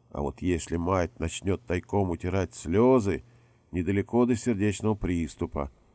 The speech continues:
а это всегда заставляло его ощущать себя виноватым. Нет, уж лучше резкость, чем сердечный приступ. «Витенька, Валентина Васильевна, а что это вы тут в темноте сидите?»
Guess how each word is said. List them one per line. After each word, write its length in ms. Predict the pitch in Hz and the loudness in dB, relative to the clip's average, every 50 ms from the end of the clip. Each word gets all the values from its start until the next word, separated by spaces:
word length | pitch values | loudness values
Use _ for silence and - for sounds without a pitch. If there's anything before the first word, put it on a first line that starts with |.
| _ _ _ _ _ - | _ _ _ _ _ -10
а 160 | - 71 85 92 | -4 0 2 2
это 240 | 104 110 104 - | 2 2 2 0
всегда 440 | 110 - - 117 104 92 82 98 101 | -4 -4 -4 -4 -4 0 2 2 2
заставляло 640 | 95 101 95 - - 101 98 92 85 87 92 95 95 | 2 0 -2 -2 0 0 0 2 2 2 2 2 2
его 320 | 95 90 82 87 95 95 | 2 2 2 2 2 2
ощущать 580 | 90 82 - - 85 - - - 92 90 87 - | 0 0 -2 -6 -6 -6 -4 -2 -2 -2 -2 -2
себя 280 | - 95 82 87 85 | -6 -4 -2 0 0
виноватым. 720 | 87 92 90 90 90 85 78 73 73 73 - - 57 55 - - - _ _ _ _ _ _ _ _ _ _ _ _ | 0 0 0 0 0 2 2 0 0 -2 -6 -10 -14 -14 -16 -20 -20 _ _ _ _ _ _ _ _ _ _ _ _
Нет, 540 | - 113 127 131 127 123 117 104 92 - - | 4 8 8 10 10 10 8 6 4 2 -2
уж 180 | 80 - - - | -8 -6 0 2
лучше 340 | 170 175 - - - 120 95 | 2 2 2 2 0 2 2
резкость, 720 | 87 107 113 110 107 92 - - - 82 - - - - - - - - | 4 4 4 4 4 2 0 -4 -4 -6 -6 -6 -14 -20 -20 -20 -20 -14
чем 240 | - - 92 80 78 | -6 -4 -2 -2 -2
сердечный 580 | - - 90 82 80 85 78 67 - - 78 | -4 -4 -4 -2 -2 -2 -2 -4 -4 -6 -8
приступ. 560 | 71 - 82 87 82 76 - - - - - - - - - _ - _ _ _ _ _ _ _ _ _ _ _ _ _ | -6 -4 -4 -2 -2 -2 -4 -6 -8 -10 -10 -10 -14 -20 -20 _ -20 _ _ _ _ _ _ _ _ _ _ _ _ _
«Витенька, 1000 | - 95 123 165 - - 196 190 175 - 147 147 151 151 147 143 139 139 135 123 - - - - - - | 4 6 6 6 6 4 0 0 2 4 6 8 8 8 8 8 6 4 2 -2 -10 -20 -20 -20 -14 -2
Валентина 520 | - 104 120 127 139 147 - 190 208 208 202 | 4 8 10 10 10 8 8 6 6 6 8
Васильевна, 840 | 208 202 196 - - 151 147 143 143 139 143 143 139 139 139 135 - - - - - - _ _ _ | 6 4 4 4 6 6 8 8 8 6 6 6 6 4 4 2 -2 -6 -20 -20 -20 -20 _ _ _
а 120 | - 110 117 | 2 2 2
что 160 | - - 208 | 6 8 8
это 240 | 196 185 - - 131 | 8 8 8 10 10
вы 120 | 123 120 | 10 10
тут 280 | 120 120 117 113 113 107 | 8 8 8 8 6 4
в 80 | - | 2
темноте 600 | - 110 98 101 101 98 - - 143 160 175 180 165 | -2 0 2 4 4 2 2 2 4 6 6 6 4
сидите?» 760 | - - 170 156 147 160 165 160 156 - - 165 156 151 | 4 0 0 0 2 2 2 2 2 0 0 -2 -2 -2